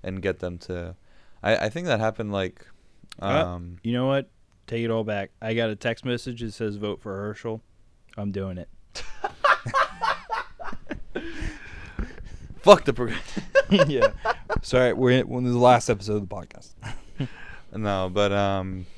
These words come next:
Speaker 1: it'd probably be, still be interesting if you were, were turned it right wing again, but, um,
Speaker 2: <laughs> My heel turn.
Speaker 1: <laughs>
Speaker 2: It'll be a lot more. No, I could, I couldn't even do it. I,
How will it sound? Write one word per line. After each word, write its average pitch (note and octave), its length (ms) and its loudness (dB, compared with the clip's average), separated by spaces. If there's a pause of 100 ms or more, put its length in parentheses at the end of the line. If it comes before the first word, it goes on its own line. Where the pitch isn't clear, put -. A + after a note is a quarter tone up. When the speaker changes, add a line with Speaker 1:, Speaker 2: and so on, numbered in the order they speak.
(460)
Speaker 1:
it'd G#2+ 160 -4
probably A#2+ 260 0
be, F#2 120 -8
still - 180 -4
be F2+ 120 -4
interesting F2 380 -8
if F2 160 -8
you F2 80 -2
were, F2 220 -4
were - 220 -10
turned F2+ 280 -8
it E2+ 80 -10
right F2 180 -8
wing - 160 -8
again, - 320 -10
but, F2+ 160 -6
um, F2+ 400 -6 (160)
Speaker 2:
<laughs> - 160 -12
My B2+ 280 2
heel A2 340 0
turn. A2+ 420 0 (360)
Speaker 1:
<laughs> - 340 4
Speaker 2:
It'll B2 140 0
be B2 80 4
a A#2 80 4
lot A2 240 2
more. G#2+ 200 0
No, C3+ 280 2
I A2+ 220 0
could, F3+ 180 0
I B2 160 0
couldn't G#2 220 -4
even F#2+ 200 -6
do F#2 180 -8
it. F#2+ 140 -10 (380)
I, G#2+ 180 -6